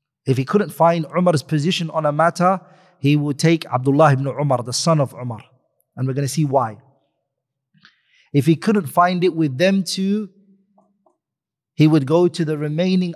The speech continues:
other companions. If he couldn't find it with the companions, nah, he will go to the seven fuqaha is-sab'ah,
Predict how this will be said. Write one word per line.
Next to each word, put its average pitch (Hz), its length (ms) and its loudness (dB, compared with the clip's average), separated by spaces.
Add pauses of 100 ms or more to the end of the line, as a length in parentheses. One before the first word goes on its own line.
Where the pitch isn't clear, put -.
other 160 200 2
companions. 135 760 -4 (1700)
If 135 120 2
he 147 80 4
couldn't 185 280 0
find 170 360 2
it 151 80 2
with 151 140 -4
the 147 80 -2
companions, 156 560 -2
nah, 165 160 0 (600)
he 139 120 2
will 139 60 2
go 160 200 4
to 156 200 -2
the 135 100 0
seven 143 340 -2
fuqaha 143 460 -4
is-sab'ah, 127 480 -6